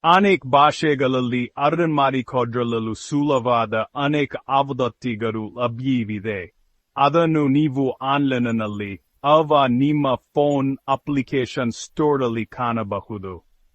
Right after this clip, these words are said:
ದೇವ ಸತ್ಯ ಮತ್ತು ಅವರ ಮಾರ್ಗಗಳನ್ನು ನಿಮಗೆ ಕಲಿಸುವ ಉತ್ತ ಚರ್ಚ್ ಅನ್ನು ಹುಡುಕಿ. ಅದು ಸಾಧ್ಯವಾಗದಿದ್ದರೆ, ಆನಜನ್ ಅವವ ನಿಮ್ಮ ಫೋನ್ ಅಪ್ಲಿಕೇಶನ್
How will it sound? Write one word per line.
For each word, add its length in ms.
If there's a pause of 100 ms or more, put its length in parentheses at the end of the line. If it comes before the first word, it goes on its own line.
(340)
ದೇವ 340
ಸತ್ಯ 540
ಮತ್ತು 380
ಅವರ 340
ಮಾರ್ಗಗಳನ್ನು 1040
ನಿಮಗೆ 560
ಕಲಿಸುವ 760 (300)
ಉತ್ತ 340
ಚರ್ಚ್ 680
ಅನ್ನು 400
ಹುಡುಕಿ. 640 (760)
ಅದು 240
ಸಾಧ್ಯವಾಗದಿದ್ದರೆ, 1500 (500)
ಆನಜನ್ 640 (140)
ಅವವ 440
ನಿಮ್ಮ 640
ಫೋನ್ 580
ಅಪ್ಲಿಕೇಶನ್ 1000